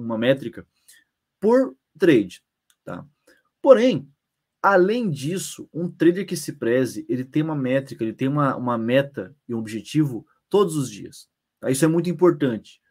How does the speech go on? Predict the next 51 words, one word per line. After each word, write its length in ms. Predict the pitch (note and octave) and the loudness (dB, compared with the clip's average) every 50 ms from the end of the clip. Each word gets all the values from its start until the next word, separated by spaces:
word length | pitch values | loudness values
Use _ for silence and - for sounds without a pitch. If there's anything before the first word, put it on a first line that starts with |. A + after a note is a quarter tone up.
| _ _ _ | _ _ _
porque 160 | _ - D3+ | _ -8 -4
se 60 | E3 | -2
você 200 | F3+ F3+ F3+ G#3+ | -2 -2 -2 -4
fica 180 | G#3 - - F#3+ | -4 -6 -8 -6
tradando 400 | - - F3+ E3 C#3+ D3 D3 D3 | 0 2 4 4 4 4 2 2
ali 160 | C3+ C3+ C3+ | 2 2 2
sem 220 | C3 - C#3+ C3+ | 0 -2 -4 -4
ter 100 | C3+ C#3 | -2 -2
um 60 | C3+ | -2
objetivo 280 | C3+ B2 A#2+ A2+ B2+ B2+ | -2 -2 -4 -6 -8 -8
específico 520 | A#2 - B2 A2 - - B2+ A#2 A#2 A#2+ | -8 -6 -8 -8 -6 -6 -8 -8 -8 -10
só 360 | A2 - - B2+ C#3 C#3+ C#3 C3 | -8 -2 2 4 4 6 4 2
por 280 | C3+ - C3 B2 A#2 | 2 -2 -4 -4 -4
tradar, 540 | - - A#2 A2 A2 B2 C#3 D#3+ E3 D3 - _ _ _ _ _ _ _ _ _ _ _ _ _ | -4 -2 -2 0 0 0 0 0 0 -2 -6 _ _ _ _ _ _ _ _ _ _ _ _ _
é 100 | - D3+ | 0 2
muito 260 | D#3+ E3+ F#3 F3+ - | 2 2 0 0 0
comum 180 | - F3 E3+ F3 | 0 0 0 0
você 240 | F3 F3 E3+ F3+ | 0 0 2 0
ganhar 320 | D#3+ D3 D#3 D#3 D#3+ E3 F3+ | 2 2 2 2 2 2 0
pouco 480 | F3 - - E3+ F3 G3 G#3+ - - - | 0 2 6 6 6 6 6 2 -6 -6
quando 220 | - F3 D#3 D3+ | -4 -2 -2 -2
ganha 380 | C#3+ C#3 C#3 C#3+ D#3 F3 G3 G3 _ _ _ _ - | -2 -2 -2 -2 -2 -4 -8 -14 _ _ _ _ -6
e 80 | D3 | -4
perder 280 | D3 C#3+ D#3 D#3 D#3+ E3 | 0 2 4 4 4 4
muito 220 | D#3+ D#3 D#3+ D3+ | 2 0 -2 -2
quando 180 | D#3 E3 E3+ D#3 | -4 -6 -6 -4
perde, 400 | D3+ D#3 C3 A2+ G2+ F#2+ - A#2 | -2 -2 0 0 -2 -2 -4 -4
e 80 | A#2+ | -4
isso 160 | A#2+ A#2 - - | -6 -6 -6 -6
não 120 | C#3 C3 | -6 -4
fecha 240 | C3 C#3 C3 C3+ C#3 | -4 -4 -4 -4 -4
bem 160 | B2+ C3 C3 | -2 -4 -2
positivo 380 | B2+ C#3 C3+ C3 - C3 B2 C3 | -2 -4 -4 -4 -4 -6 -4 -4
no 100 | C3 B2 | -4 -2
final 160 | C3+ C3+ C3+ | -2 -2 -2
do 80 | C#3+ | -2
mês. 340 | D3+ C#3 G#2+ F#2+ F2+ - - _ _ _ _ _ _ _ _ _ | -2 -2 -4 -6 -8 -10 -18 _ _ _ _ _ _ _ _ _
Como 100 | - G3 | -10 -10
é 20 | |
que 80 | F#3+ G3 | -6 -4
você 200 | G3+ G3 G3 F#3 | -4 -4 0 2
vai 100 | E3+ E3+ | 2 2
acessar 340 | E3 - - D#3 D#3 C#3 - | 2 0 -4 -6 -6 -6 -6
essa 260 | - D3 D3 - - | -6 -6 -6 -6 -8
ferramenta 240 | D3 D3 C#3+ C#3 C#3 | -6 -4 -4 -4 -4
que 40 | C3+ | -6
eu 100 | - C3+ | -10 -8
tô 40 | C3 | -6
falando 160 | C#3+ C3+ B2+ | -4 -4 -4
pra 80 | B2 B2+ | -4 -6
vocês? 500 | C3+ C#3 C3+ - F#2 E2+ D#2+ - - | -6 -6 -6 -6 -8 -10 -10 -12 -18